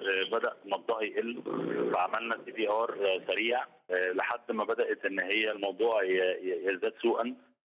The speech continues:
وبدأت إن هي تطلع bubbles من بقها وعينيها بدأت تقلب والنبض بدأ يقل خالص. فعلى الفور طبعا جرينا بيها على، آه، أقرب مستشفى،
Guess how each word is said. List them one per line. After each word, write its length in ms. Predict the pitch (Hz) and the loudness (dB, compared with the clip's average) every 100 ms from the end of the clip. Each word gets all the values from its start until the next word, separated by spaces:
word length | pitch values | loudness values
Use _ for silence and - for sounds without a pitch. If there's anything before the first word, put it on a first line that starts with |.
| _ - | _ 0
وبدأت 540 | 92 95 113 104 101 | 2 4 2 2 0
إن 160 | 98 92 | -2 -2
هي 400 | 92 104 107 98 | 2 2 2 0
تطلع 360 | - 104 110 | 0 2 4
bubbles 380 | 101 107 113 98 | 2 0 0 0
من 200 | 98 95 | 0 0
بقها 420 | 90 - 104 104 | -2 0 2 2
وعينيها 420 | 104 90 80 98 95 | 4 2 2 0 2
بدأت 300 | 95 90 - | 2 0 0
تقلب 300 | 110 104 120 - - | -4 -2 -4 -4 -14
والنبض 840 | - 92 98 101 98 - 101 107 107 | -2 2 4 4 2 0 0 -2 0
بدأ 200 | 107 101 | 2 2
يقل 320 | 98 98 95 | 2 0 -2
خالص. 260 | - 80 76 - _ _ _ _ - | -2 -4 -4 -18 _ _ _ _ -2
فعلى 200 | 107 113 | 0 2
الفور 360 | 120 131 135 131 | 2 2 2 2
طبعا 360 | 127 123 127 | 0 0 0
جرينا 300 | 113 113 120 | 2 2 0
بيها 340 | 110 113 127 127 | -2 -2 0 2
على، 600 | 117 92 107 110 107 101 90 | 2 2 2 2 2 0 2
آه، 240 | 87 87 | 2 4
أقرب 420 | 92 107 101 104 | 2 2 2 0
مستشفى، 480 | 95 - 107 - - | -2 -2 -2 0 -4